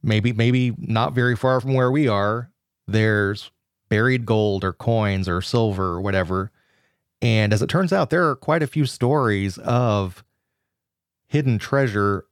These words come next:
all over the tri-state. I, it's, there, there's too many stories to actually go into each one, but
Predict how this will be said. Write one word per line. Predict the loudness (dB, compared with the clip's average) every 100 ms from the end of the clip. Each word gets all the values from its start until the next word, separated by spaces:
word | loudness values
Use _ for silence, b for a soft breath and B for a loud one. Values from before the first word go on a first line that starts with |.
| -2
all | 0 0
over | 0 0
the |
tri-state. | -2 0 0 -2 -6 -6 -4
I, | -6 -6
it's, | -6 -6 -6 -20 _ -20 _ -6
there, | -6 _
there's | 0 2 0 -4
too | -2
many | 0 0
stories | 0 0 0
to | -2
actually | -2 -2
go | 0 0
into | 2
each | 0 0
one, | 0 2 0 0
but | -2 -4